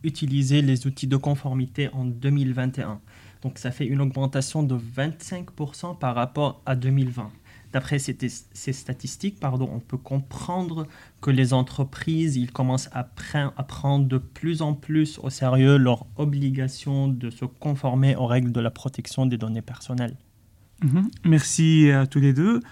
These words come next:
Speaker 2: Florence, quand tu parles d'outils, à quoi fais-tu référence exactement ?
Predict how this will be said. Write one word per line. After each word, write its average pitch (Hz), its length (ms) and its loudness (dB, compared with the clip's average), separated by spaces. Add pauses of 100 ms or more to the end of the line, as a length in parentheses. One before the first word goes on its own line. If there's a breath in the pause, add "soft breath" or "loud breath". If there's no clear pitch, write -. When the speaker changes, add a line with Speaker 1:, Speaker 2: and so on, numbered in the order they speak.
(340 loud breath)
Speaker 2:
Florence, 160 680 4
quand 175 180 4
tu 175 140 6
parles 208 440 2
d'outils, 165 500 4 (340)
à 175 120 2
quoi 262 220 4
fais-tu 220 380 4
référence 175 640 6 (120)
exactement ? 147 640 6